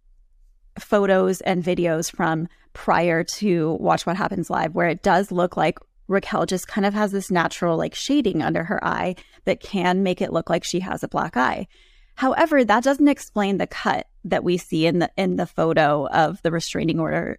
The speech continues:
um, filing. So I, I honestly don't know what to believe. I really didn't think Scheana was capable of doing that. You know, she has,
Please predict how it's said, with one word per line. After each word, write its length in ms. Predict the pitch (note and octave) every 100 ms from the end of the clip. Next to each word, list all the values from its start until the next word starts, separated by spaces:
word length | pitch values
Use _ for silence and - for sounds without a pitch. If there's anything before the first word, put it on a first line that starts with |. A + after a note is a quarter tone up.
| _
um, 440 | - E3 D#3 F3 F3+ _ _ - _ _
filing. 600 | - F3+ C3+ F#2+ G2+ - - _ _ -
So 600 | - A3 G3 F#3+ E3+ - _ _ _
I, 140 | A3 -
I 180 | - B3
honestly 380 | - A#3 A#3 C#4
don't 280 | F#3+ G3 -
know 120 | G3
what 100 | G3
to 100 | -
believe. 260 | F3+ F3 -
I 80 | F3+
really 320 | E3 F3 F3
didn't 200 | F#3+ G#3
think 220 | G3 F#3
Scheana 500 | - F3 F3+ F3 F3
was 160 | F3+ -
capable 440 | - - F3 G#3
of 120 | A3
doing 300 | A3+ A3 A3+
that. 380 | A#3 B3 C4 - -
You 100 | F#3
know, 160 | E3+ E3+
she 300 | - G3 G#3+
has, 380 | A3+ A3 G#3+